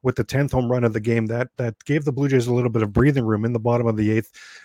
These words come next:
Uh, it was only a seventeen to three lead. Fred McGriff gave him some breathing room, made it eighteen to three. Yes, clearly I'm being sarcastic there. Yes, indeed. But one, one of the all-time games for the Toronto Blue Jays. And remember now, that was nineteen eighty-seven. So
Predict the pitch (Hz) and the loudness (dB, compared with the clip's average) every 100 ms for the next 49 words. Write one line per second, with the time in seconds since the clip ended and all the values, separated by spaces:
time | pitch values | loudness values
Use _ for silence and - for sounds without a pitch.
0 | 120 107 139 135 - - 160 175 143 127 | -6 -4 -4 -4 -6 -4 -2 0 0 0
1 | - 151 139 - 143 120 110 - 147 143 | 0 0 -2 -4 -4 -4 -6 -2 0 0
2 | 120 113 107 - 131 117 110 123 - 131 | 0 -2 -4 -4 -2 -2 0 0 0 -2
3 | 123 - 110 113 120 107 110 107 104 - | -2 -4 -4 0 0 0 0 -2 -4 -2
4 | 127 127 117 104 98 120 98 95 117 110 | -2 -2 -4 -4 -6 -4 -4 -4 -6 -6
5 | 95 _ _ _ _ _ _ _ _ - | -6 _ _ _ _ _ _ _ _ 0
6 | 127 117 107 117 101 117 107 117 - 107 | 2 2 2 0 2 0 2 0 0 0
7 | 110 113 117 110 113 127 147 123 127 120 | 0 -2 -2 -2 0 -2 -2 -2 0 -2
8 | - 147 151 - 135 123 117 123 107 98 | 2 4 4 2 -2 -2 0 2 0 -4
9 | - - - - 110 - 120 113 117 107 | -14 -20 -8 -6 -4 0 0 2 2 2
10 | - 123 180 214 123 127 175 196 196 190 | 2 0 2 2 2 2 0 -2 -2 0
11 | 185 165 - 190 143 - | 0 0 0 0 -2 -2